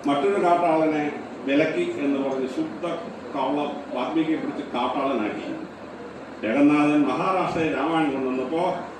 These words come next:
വാൽമീകി മുക്കുവനായിരുന്നു. മുക്കുവൻ മീൻ പിടിച്ചോണ്ടിരുന്നപ്പോ സംഗതി കണ്ടിട്ട് കളി മാറുകയാണ്. അപ്പോ മഹർഷി വാൽമീകി കാട്ടാളനുമല്ല, പിടിച്ചുപറിക്കാരനുമല്ല,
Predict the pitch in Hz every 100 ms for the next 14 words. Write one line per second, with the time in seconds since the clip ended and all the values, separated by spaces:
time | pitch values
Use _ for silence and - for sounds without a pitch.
0 | - - - 117 160 175 175 170 165 175
1 | - 226 175 143 131 127 135 147 208 175
2 | 175 185 190 190 175 165 165 151 175 -
3 | - - - - - 151 156 160 151 151
4 | 143 143 139 143 131 131 131 120 110 -
5 | - 123 - - - - - - - -
6 | - 104 - 101 - - - - 135 -
7 | 117 135 - 170 170 165 156 147 143 151
8 | 139 123 131 151 147 139 113 - - -
9 | - 120 - 151 160 165 151 151 151 -
10 | - - - - 131 156 151 160 160 156
11 | 147 151 -